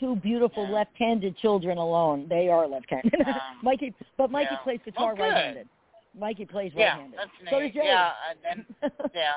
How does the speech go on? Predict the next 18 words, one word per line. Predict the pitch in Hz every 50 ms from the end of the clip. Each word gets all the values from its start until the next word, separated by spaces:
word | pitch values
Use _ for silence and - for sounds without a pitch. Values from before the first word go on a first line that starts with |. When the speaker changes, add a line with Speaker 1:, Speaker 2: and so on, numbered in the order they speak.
| 143 -
Speaker 2:
I | 175 233
tried | 233 185 - 311 311 302 -
Speaker 1:
Yep. |
Speaker 2:
playing | - 190 214 233 233 202
left-handed. | 208 226 240 214 240 214 190 175
It | 165 151 156 160 _ -
sounded, | 190 190 190 196 180 - _ _ _ _ - - _ -
I | 233 254
tried | - 302 262 269 285 - -
playing | 269 254 233 226 214
left-handed | 202 208 208 208 - - 202 196 190 185 180
one | 170 185 185 180
time, | - - 185 185 190 185 - _ _ _ _ _ - - _ -
and | 240 247 226
it | - 254 214
Speaker 1:
Mm-hmm. | 240 247 254 262
Speaker 2:
sounded | - 240 233 214 220 208 196 208
like | - - 202 208 -